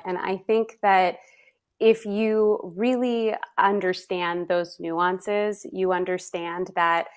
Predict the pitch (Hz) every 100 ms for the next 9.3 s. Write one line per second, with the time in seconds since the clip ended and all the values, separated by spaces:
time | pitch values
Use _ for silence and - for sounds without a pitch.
0 | _ - 190 175 175 180 170 165 185 220
1 | 220 208 - 165 - 170 165 - 165 160
2 | 160 - - - 165 - _ _ _ _
3 | _ 170 165 165 165 175 175 175 165 170
4 | 170 170 165 175 175 175 - 165 - 170
5 | 165 - 165 165 165 165 160 160 - 247
6 | 220 185 185 175 165 165 - 170 165 -
7 | 165 175 170 165 156 160 165 165 165 160
8 | 180 - 208 - 262 311 294 254 202 -
9 | 202 196